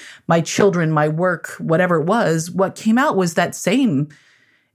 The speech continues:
anger and shame and horribleness. It just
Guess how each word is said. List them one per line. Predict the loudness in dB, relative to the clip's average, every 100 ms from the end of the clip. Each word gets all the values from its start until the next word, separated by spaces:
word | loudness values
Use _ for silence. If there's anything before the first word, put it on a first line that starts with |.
| _ 0
anger | 2 4 4 2
and | 0 -2
shame | -4 0 2 2 0
and | 0 0 0 -4 _
horribleness. | -4 0 2 2 -2 -4 -6 -10 -6
It | -2
just | -2